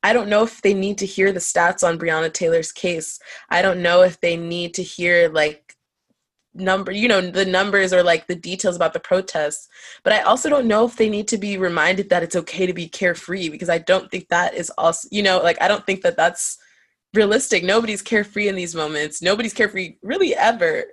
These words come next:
maybe on occasion, but, like, it's not something that's sustainable. So, like, how can I speak to Black girls in a way that is, like, affirming and,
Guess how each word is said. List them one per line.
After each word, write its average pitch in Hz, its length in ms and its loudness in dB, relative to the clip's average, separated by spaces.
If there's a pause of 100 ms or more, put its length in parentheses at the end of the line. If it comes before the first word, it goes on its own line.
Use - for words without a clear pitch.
maybe 254 340 -2
on 196 120 4
occasion, 160 640 -4
but, 165 140 -2
like, 170 180 2
it's 196 160 -6
not 202 340 2
something 190 280 -4
that's 170 180 -6
sustainable. 170 680 -6 (340)
So, 202 140 0
like, 185 180 2
how 208 320 0
can 214 220 -6
I 180 480 0 (800)
speak - 540 -6 (220)
to 190 760 -4 (420)
Black 175 460 0
girls 196 600 0
in 175 120 -2
a 160 80 0
way 160 180 2
that 170 160 2
is, 165 220 -2
like, 147 280 -4
affirming 220 920 -4 (480)
and, 175 500 -2